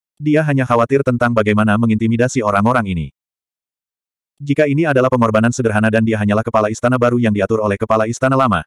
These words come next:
dia takut orang-orang ini tidak akan patuh di masa depan. Mereka bahkan mungkin tidak peduli padanya. Jika dia menyelesaikan tiga tahap upacara,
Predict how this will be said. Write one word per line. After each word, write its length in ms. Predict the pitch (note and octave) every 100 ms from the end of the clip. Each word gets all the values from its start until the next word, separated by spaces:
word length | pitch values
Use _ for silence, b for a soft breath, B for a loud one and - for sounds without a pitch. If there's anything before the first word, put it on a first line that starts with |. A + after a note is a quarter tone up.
| _
dia 240 | - B2 A#2
takut 240 | A2+ B2+
orang-orang 400 | A#2 G2+ G2+ G#2
ini 160 | A2+ C#3
tidak 240 | C3 A#2+
akan 160 | A#2 A2
patuh 240 | A#2 A2
di 80 | G2
masa 240 | G2 A2+
depan. 320 | F#2+ F2+ D#2 - _ _ _ _ _ _ _ -
Mereka 320 | C#3 C#3 D#3
bahkan 320 | C#3+ C3 C#3
mungkin 320 | C3 B2+ C3
tidak 160 | C3 A2+
peduli 320 | A#2 C3+ C3+
padanya. 400 | G#2 F#2 E2 D2 - _ _ _ _ _ _ _ -
Jika 240 | C#3+ E3
dia 160 | E3+ C#3+
menyelesaikan 480 | B2+ A#2 A#2 A2+ B2
tiga 240 | A#2 A2+
tahap 160 | A2 B2
upacara, 480 | B2 A#2+ A2+ F2